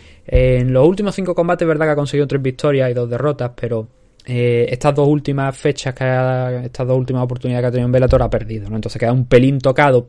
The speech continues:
pero por suerte para él, al ser un luchador de allí, de, del Reino Unido, que, mm, cada vez que vaya Bellator allí puede contar sin ningún tipo de problemas con él, tanto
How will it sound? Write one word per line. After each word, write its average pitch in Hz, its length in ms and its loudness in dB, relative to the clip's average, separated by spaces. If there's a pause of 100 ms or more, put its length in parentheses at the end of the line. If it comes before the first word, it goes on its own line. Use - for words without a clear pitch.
(100)
pero 139 340 4
por 123 160 -2
suerte 127 320 -4
para 131 320 0
él, 131 140 -2 (340)
al 120 140 0
ser 127 180 2
un 131 100 2
luchador 127 520 2
de 101 60 -14
allí, 120 280 0
de, 104 540 -4
del 104 140 -8
Reino 117 280 -2
Unido, 120 420 -2 (340)
que, 113 640 2
mm, 110 480 -2
cada 107 200 -2
vez 117 160 0
que 123 400 4
vaya 120 240 2
Bellator 120 360 0
allí 127 220 0
puede 117 300 0
contar 120 360 -2
sin 107 200 -8
ningún 107 320 -6
tipo 117 200 -4
de 113 80 0
problemas 117 280 -2
con 117 120 -6
él, 120 140 0
tanto 117 520 -2